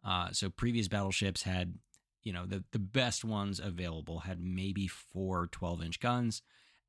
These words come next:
and a bunch of other guns of smaller calibers that were primarily designed for, like, medium and short range combat. Um, but this design choice was because people assumed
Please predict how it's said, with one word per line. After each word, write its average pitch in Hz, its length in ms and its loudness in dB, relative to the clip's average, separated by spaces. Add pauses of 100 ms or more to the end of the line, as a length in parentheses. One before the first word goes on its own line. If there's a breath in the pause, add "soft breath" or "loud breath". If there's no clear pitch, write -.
and 170 180 2
a 147 40 0
bunch 135 260 2
of 120 100 2
other 117 200 2
guns 101 280 2
of 92 120 0
smaller 90 380 0
calibers 85 680 -2 (360 soft breath)
that 95 160 -4
were 92 220 -4 (160)
primarily 113 440 0
designed 90 480 0
for, 87 200 -8
like, 80 200 -6
medium 85 380 0
and 82 140 -2
short - 300 -2
range 85 280 -4
combat. 82 500 -4 (460 soft breath)
Um, 87 340 -4 (260)
but 95 140 0 (360)
this 139 200 4
design 107 420 2
choice 92 460 2 (320 soft breath)
was 98 200 0
because 92 480 2 (100)
people 98 680 2
assumed 107 720 2